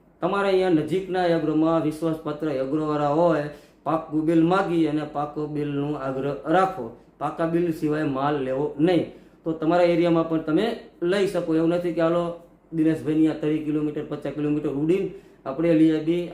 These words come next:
મારી પાસે ઘણો વેપાર છે, ઘણો થાય છે, વીડિયો બનાવવાનો ટાઈમ પણ નથી,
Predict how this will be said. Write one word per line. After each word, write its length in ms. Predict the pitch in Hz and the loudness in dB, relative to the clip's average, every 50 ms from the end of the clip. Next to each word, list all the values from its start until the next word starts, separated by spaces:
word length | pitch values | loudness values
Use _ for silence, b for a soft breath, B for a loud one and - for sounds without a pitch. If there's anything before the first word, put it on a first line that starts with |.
| - 131 | -10 -10
મારી 240 | 127 135 143 147 156 | -6 -4 -4 -4 -4
પાસે 380 | 156 156 156 151 - 156 156 | -4 -4 -6 -6 -4 -4 -4
ઘણો 340 | 147 120 104 117 143 156 160 | -4 -6 -6 -2 0 2 4
વેપાર 280 | 160 160 160 160 165 160 | 4 2 0 0 -2 -4
છે, 360 | - - 165 165 175 - - | -2 -2 -4 -4 -4 -6 -6
ઘણો 180 | 131 147 156 156 | -4 -2 -2 -2
થાય 200 | 156 147 156 156 | -2 -2 -4 -2
છે, 200 | 156 160 160 156 | 0 0 -2 -2
વીડિયો 320 | 131 135 143 147 151 147 | -2 -4 -4 -2 -2 -2
બનાવવાનો 340 | 147 151 151 151 151 151 147 | -2 -2 -2 -2 -4 -4 -4
ટાઈમ 260 | 147 143 143 147 147 | -4 -4 -4 -4 -4
પણ 160 | 147 156 151 | -4 0 2
નથી, 400 | 156 165 160 - 190 196 196 B | 2 2 2 2 -4 -6 -6 B